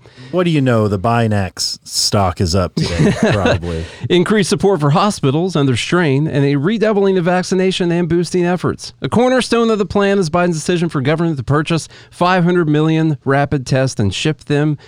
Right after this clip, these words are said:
Speaker 2: free to Americans starting in January. What's the webs-
Speaker 1: Purchase and free in the
Speaker 2: What's
Speaker 1: same sentence.
Speaker 2: <laughs> That's true.
Speaker 1: <laughs> The decision for the government to purchase and ship them free in the same
Speaker 2: <laughs>
Speaker 1: sentence.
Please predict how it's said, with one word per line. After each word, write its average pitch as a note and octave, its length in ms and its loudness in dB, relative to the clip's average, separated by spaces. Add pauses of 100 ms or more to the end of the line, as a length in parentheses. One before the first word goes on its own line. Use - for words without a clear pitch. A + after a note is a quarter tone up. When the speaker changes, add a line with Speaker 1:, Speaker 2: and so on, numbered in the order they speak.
(120)
Speaker 2:
free G3 520 0
to G3+ 220 2
Americans D3 640 2
starting C3 400 2
in B2+ 120 2
January. G#2 580 2 (280)
What's C#4 180 -2
the D#3 100 2
webs- E3 260 2
Speaker 1:
Purchase F3+ 260 0
and E3+ 160 -2
free F#2+ 460 -2
in G#2+ 80 -12
the - 100 -2
Speaker 2:
What's G#2 140 -2
Speaker 1:
same C#3 320 0
sentence. A2 640 -4 (260)
Speaker 2:
<laughs> F#5+ 240 -6
That's - 180 -4
true. G4+ 460 0 (120)
Speaker 1:
<laughs> - 60 -12 (1400)
The A#2 120 2
decision C3+ 520 0
for E3+ 100 0
the D3 100 0
government E3+ 400 0
to B2+ 80 -2
purchase D#3+ 760 -2 (680)
and D3+ 180 2
ship F3+ 260 0
them F3 260 0
free G2+ 460 -2 (720)
in B2 120 -4
the D3 80 0
same F#3 340 0
Speaker 2:
<laughs> - 0 -
Speaker 1:
sentence. - 640 -2